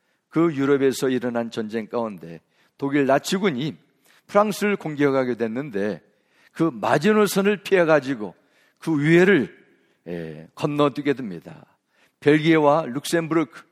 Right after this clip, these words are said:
그 국경선을 이용해가지고 프랑스를 침공하게 되고, 프랑스는 어처구니 없이 다시 한번 또, 예, 독일 나치군에게 점령을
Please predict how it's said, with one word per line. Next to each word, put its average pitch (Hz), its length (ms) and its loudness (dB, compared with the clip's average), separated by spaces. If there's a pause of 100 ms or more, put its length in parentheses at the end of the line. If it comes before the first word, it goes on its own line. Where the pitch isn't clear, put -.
(380)
그 170 220 2
국경선을 196 680 0
이용해가지고 143 960 0 (300)
프랑스를 123 420 -2
침공하게 156 640 -4
되고, 101 320 -8
프랑스는 156 560 -4 (420)
어처구니 185 480 0
없이 120 380 -4
다시 160 260 2
한번 170 580 0 (460)
또, 107 400 -6 (500)
예, 82 160 -18
독일 156 280 0
나치군에게 131 920 -2
점령을 135 540 -2